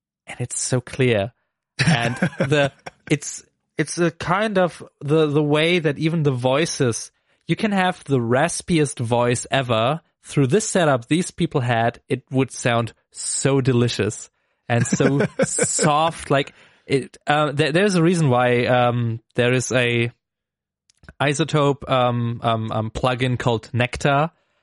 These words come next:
Speaker 1: 'cause it's like honey for your voice.
Speaker 2: <laughs>
Speaker 1: And really, this is, wow. We, how far have we gotten in audio production to get a production that sounds this clean? You're so in there, and I can imagine, like, listen to this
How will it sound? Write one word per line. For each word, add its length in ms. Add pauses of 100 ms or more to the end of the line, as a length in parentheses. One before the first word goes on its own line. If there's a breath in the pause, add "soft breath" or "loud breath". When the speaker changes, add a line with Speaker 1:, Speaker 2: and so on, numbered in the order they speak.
(140)
Speaker 1:
'cause 180
it's 120
like 120
honey 440
for 260
your 120
voice. 580
Speaker 2:
<laughs> 40 (500 soft breath)
Speaker 1:
And 420 (580)
really, 420
this 460
is, 640 (1000)
wow. 460
We, 240 (340)
how 280
far 300
have 120
we 100
gotten 280
in 100
audio 280
production 440
to 80
get 180
a 140 (340)
production 440
that 160
sounds 320
this 400 (240 soft breath)
clean? 280
You're 240
so 540 (140)
in 240
there, 160
and 120
I 120
can 160
imagine, 340
like, 220
listen 220
to 100
this 340